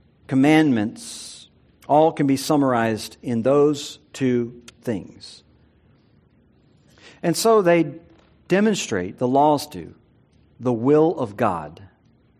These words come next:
even while at the same time they do not govern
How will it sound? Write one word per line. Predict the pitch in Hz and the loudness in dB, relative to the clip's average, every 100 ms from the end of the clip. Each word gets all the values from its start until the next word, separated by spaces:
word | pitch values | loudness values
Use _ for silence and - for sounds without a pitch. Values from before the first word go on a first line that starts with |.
| _ _ _ _ _ _ _ _ | _ _ _ _ _ _ _ _
even | 175 220 220 202 175 160 | -2 0 0 0 0 -2
while | 147 139 123 98 95 110 | 0 2 2 0 -4 -8
at | 110 | -10
the | 110 | -8
same | 131 120 | -4 -4
time | 120 120 104 | -4 -6 -4
they | 104 120 | -4 -4
do | 110 143 | 0 0
not | 143 120 113 | 0 -2 -6
govern | 98 131 123 95 82 73 | -2 0 0 -4 -8 -14